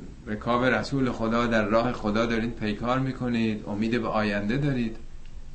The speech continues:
چرا نگران شدید اونایی که دلشون هنوز از طریق ایمان محکم نشده، با این غنایم یا خطرشون و مزاحمتشون رو کم بکنیم یا دلشون رو، اه،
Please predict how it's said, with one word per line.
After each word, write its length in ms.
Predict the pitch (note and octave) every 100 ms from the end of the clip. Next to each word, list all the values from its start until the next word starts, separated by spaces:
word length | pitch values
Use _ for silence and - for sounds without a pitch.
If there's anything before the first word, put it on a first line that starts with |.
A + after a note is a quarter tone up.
| -
چرا 260 | - D3+ E3+
نگران 480 | E3+ D3+ D3 C#3 C3
شدید 440 | - C3+ B2 A2
اونایی 240 | A#2+ B2 B2
که 140 | B2+
دلشون 560 | A2+ C3+ C3+ - B2+ A2
هنوز 360 | A2+ A2+ G#2 G2+
از 200 | G#2+ G#2
طریق 360 | A#2 A2+ A2 A2
ایمان 420 | A2+ A2+ A2 A#2
محکم 520 | A2 G#2+ - A2 G#2+ G#2
نشده، 560 | G2 A2+ G#2+ A2 G#2+ - - - - -
با 140 | A#2+
این 160 | B2 A#2+
غنایم 760 | A2+ A2+ A2 A2 A2+ A2+ A2 - - - - - - - - -
یا 120 | D3
خطرشون 720 | C3 A#2 A#2 B2+ B2+ A#2 B2 A2+
و 80 |
مزاحمتشون 800 | G#2+ G#2+ G#2 G#2 A#2 - A#2 A#2
رو 60 | A2
کم 260 | A2+ G#2+
بکنیم 380 | G#2 G2+ A2 G#2
یا 80 | G2+
دلشون 480 | G2 A2+ A2 A2 G#2
رو، 60 | G#2 - - - - - -
اه، 140 | -